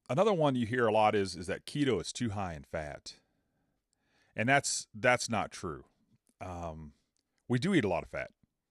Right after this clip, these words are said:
We eat about seventy to seventy-five percent of our diet comes from fat. And that's good 'cause you gotta have that fat. You need that fat in order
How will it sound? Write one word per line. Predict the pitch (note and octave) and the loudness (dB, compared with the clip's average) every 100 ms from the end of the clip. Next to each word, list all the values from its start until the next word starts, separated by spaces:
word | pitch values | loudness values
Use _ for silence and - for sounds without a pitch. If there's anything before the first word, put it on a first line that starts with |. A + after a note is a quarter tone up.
| _ | _
We | G#2 C#3 | -4 2
eat | |
about | C#3 F2 | 2 2
seventy | - B2 C#3 D3 | 4 2 2 -4
to | G#2 | -6
seventy-five | - A2 B2+ A#2+ A#2 | -2 -2 0 -2 -4
percent | A2 - G#2+ | -6 -6 -6
of | F#2 | -4
our | D2+ | -6
diet | E2+ F2 D2+ | -4 -4 -4
comes | - F2 D#2+ | -6 -10 -10
from | C#2+ - | -16 -6
fat. | E2 D2 - _ _ _ _ _ _ _ _ _ - | -4 -4 -8 _ _ _ _ _ _ _ _ _ 0
And | A2 G#2 G2 F#2+ F2+ E2 - _ _ _ - D#2+ | 4 4 4 2 -2 -8 -16 _ _ _ -20 -2
that's | A#2+ B2 - | 2 2 0
good | E2+ F2 A#2+ D2+ | -4 0 0 0
'cause | - G2+ | -6 -8
you | G2+ | -8
gotta | F#2 A2 A2+ B2+ | -8 -4 0 0
have | G2 A#2 A2 | -2 -2 0
that | F#2 D#2+ | -2 -6
fat. | _ G#2+ E2+ - | _ -4 -4 -6
You | F#2 | -8
need | F#2+ G2+ B2 C#3 C3+ A2+ | -6 -2 0 0 -2 -2
that | G2+ - | -2 -4
fat | _ A2 E2+ - - _ _ _ _ _ _ | _ 0 0 -2 -16 _ _ _ _ _ _
in | F#2+ | -10
order | - G#2+ A#2 A#2 A#2 | 0 2 4 4 0